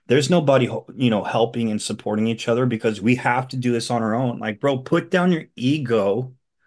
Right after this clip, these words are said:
and ask for help, because I guarantee you surround yourself with guys that actually understand and care. You will move mountains. You will be able to move the needle in your business and your faith. Like,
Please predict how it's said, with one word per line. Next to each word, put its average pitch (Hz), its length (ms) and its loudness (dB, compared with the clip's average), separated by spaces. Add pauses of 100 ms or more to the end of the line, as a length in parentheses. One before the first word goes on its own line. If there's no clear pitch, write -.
(580)
and 127 140 0
ask 135 380 0
for 107 260 -4
help, 113 420 0 (180)
because 123 280 -6
I 113 60 -2
guarantee 123 460 0
you 113 80 0
surround 120 340 0
yourself 113 360 -2
with 104 100 -6
guys 113 280 2
that 110 120 -10
actually 127 380 -2
understand 120 460 -2
and 98 140 -6
care. 104 260 2
You 104 240 0
will 107 240 -2 (240)
move 107 240 2
mountains. 101 600 -4
You 104 80 -6
will 113 140 -2
be 113 120 0
able 110 160 2
to 107 60 -2
move 107 280 2 (580)
the 107 100 2
needle 113 300 2
in 110 80 2
your 110 120 2
business 110 500 -2
and 113 60 -2
your 98 80 -4
faith. 107 460 0
Like, 92 280 -6